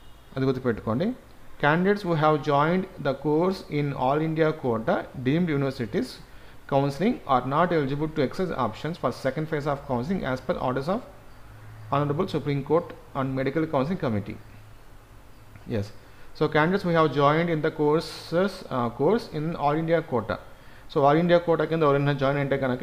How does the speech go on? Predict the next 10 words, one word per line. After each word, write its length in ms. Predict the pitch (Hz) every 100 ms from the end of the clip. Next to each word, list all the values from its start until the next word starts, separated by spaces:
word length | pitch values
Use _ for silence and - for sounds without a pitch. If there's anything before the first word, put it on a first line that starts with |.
| 180
ఇప్పుడు 140 | 139
second 180 | 135 143
phase 140 | 147 143
of 60 | 139
counseling-కి 380 | 143 131 127 131 131
అయితే 140 | 170 247
అర్హులు 240 | 123 131 123 107
కాదు. 160 | 101 101 - - - - - - - 120
ఓకే, 140 | 160 - - - - -
so 60 | -